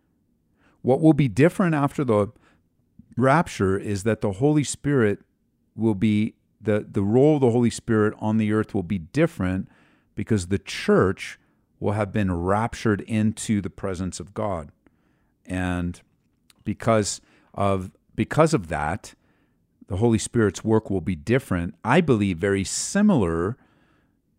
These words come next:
to his work before the church as he brings people to conviction. Like, the work of the Holy Spirit has always been the same. Never, uh, it, n-, never,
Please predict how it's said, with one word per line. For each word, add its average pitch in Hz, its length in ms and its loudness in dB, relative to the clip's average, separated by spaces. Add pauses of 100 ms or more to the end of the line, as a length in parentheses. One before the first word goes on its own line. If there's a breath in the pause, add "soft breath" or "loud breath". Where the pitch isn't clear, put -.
(120)
to 120 180 2
his 98 220 -2
work 101 400 -2
before 135 640 -2
the 98 120 -4
church - 760 -8 (720)
as 92 180 -6
he 101 100 -4
brings 95 280 -2
people 92 300 -6
to 85 60 -8
conviction. 87 520 -6
Like, 92 200 -6
the 107 80 -4
work 123 240 2
of 143 80 4
the 123 40 4
Holy 120 180 4
Spirit 107 260 0
has 92 100 -2
always 107 220 2
been 107 160 0
the 95 80 -2
same. 87 320 -2
Never, 104 520 0 (440 soft breath)
uh, 90 480 -4 (100)
it, 92 220 -6 (400 soft breath)
n-, 101 280 2
never, 123 680 4